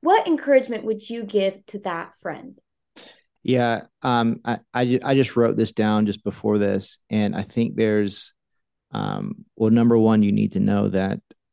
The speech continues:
Speaker 2: God wants you, and you were
Speaker 1: Mm.
Speaker 2: designed to know him. Um, and if you're someone that knows him, and you feel like you're at a crossroad-,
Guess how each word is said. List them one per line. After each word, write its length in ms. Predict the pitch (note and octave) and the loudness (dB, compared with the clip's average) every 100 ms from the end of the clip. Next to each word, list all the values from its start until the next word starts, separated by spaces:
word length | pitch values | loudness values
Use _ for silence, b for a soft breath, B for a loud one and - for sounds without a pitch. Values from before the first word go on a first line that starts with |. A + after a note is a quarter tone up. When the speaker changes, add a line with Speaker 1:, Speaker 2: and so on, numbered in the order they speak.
| _ _ _ _ - | _ _ _ _ -2
Speaker 2:
God 300 | G2 G2 G2+ | 0 0 -2
wants 560 | F#2+ F#2+ F#2+ - - | -2 -4 -4 -8 -10
you, 400 | F#2+ G2+ - G2 _ - | -8 -6 -8 -12 _ -2
and 160 | G#2 | 2
you 100 | G#2+ | 4
were 80 | G#2 | 4
Speaker 1:
Mm. 40 | G2 | 2
Speaker 2:
designed 420 | F#2+ G2+ G2 G2 | 2 0 -2 -6
to 80 | F2+ | -6
know 240 | F#2+ G2 | -2 -2
him. 420 | F#2+ F#2+ - - - _ _ _ _ _ | -2 -4 -4 -6 -12 _ _ _ _ _
Um, 500 | G2+ G2 F#2 F2+ F2 - - | -2 0 2 0 -2 -6 0
and 120 | G#2+ | 2
if 140 | G#2 | 2
you're 100 | G#2+ | 0
someone 560 | G2+ - A#2 A#2+ A2 G#2 | 0 0 2 4 4 2
that 260 | G2 F#2 - | 2 0 -2
knows 440 | G2+ G#2 A#2 A#2+ | -2 0 -2 -4
him, 440 | F#2+ G1+ G1+ - - _ | -4 -6 -6 -10 -14 _
and 160 | G#2 G#2 | -2 0
you 120 | G2 | 0
feel 280 | - - A#2 | -2 0 2
like 180 | A2 - | 2 0
you're 100 | G#2 | -2
at 60 | |
a 60 | G2 | -2
crossroad-, 720 | - F#2 F#2+ - G2 G2+ G2+ | -2 -2 -2 -6 -6 -4 -4